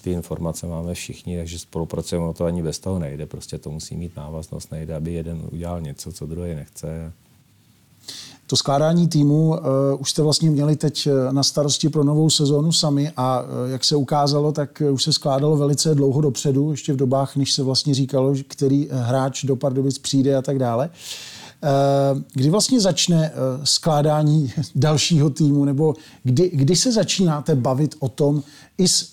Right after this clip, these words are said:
Speaker 2: ohledem, eh, jak tým hraje, v jaké fázi, jaké má úspěchy nebo neúspěchy, jak tým doplnit, jestli ho vůbec doplňovat?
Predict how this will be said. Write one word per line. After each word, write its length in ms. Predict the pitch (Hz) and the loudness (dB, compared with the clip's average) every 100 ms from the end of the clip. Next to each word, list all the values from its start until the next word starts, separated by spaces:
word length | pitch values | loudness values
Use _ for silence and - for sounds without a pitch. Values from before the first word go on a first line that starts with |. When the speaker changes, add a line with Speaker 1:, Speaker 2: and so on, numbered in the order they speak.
| - | -4
Speaker 2:
ohledem, 600 | 139 135 151 160 151 156 | 0 4 4 4 2 0
eh, 360 | - 131 - | -4 -4 0
jak 180 | 151 143 | -2 0
tým 200 | - 160 | 2 4
hraje, 480 | 127 120 135 147 147 - - - | 4 2 2 2 -2 -8 -20 -2
v 40 | |
jaké 320 | 135 135 156 156 | -2 2 2 2
fázi, 440 | 147 131 135 147 | 2 2 2 2
jaké 280 | 151 131 151 | 2 2 0
má 160 | 143 | 2
úspěchy 500 | 143 131 - 143 - | 2 0 0 0 2
nebo 180 | 147 139 | 2 4
neúspěchy, 640 | 139 135 - 143 135 156 - - _ | 2 2 0 -2 0 0 -2 -10 _
jak 320 | 131 135 147 | 2 2 2
tým 200 | - 160 | 2 4
doplnit, 600 | 143 135 147 143 135 127 123 | 4 2 2 2 2 0 0
jestli 380 | 131 - 170 | 0 2 2
ho 60 | 151 | 4
vůbec 260 | 151 139 135 | 4 2 2
doplňovat? 640 | 135 135 139 131 123 117 | 0 2 2 4 2 -2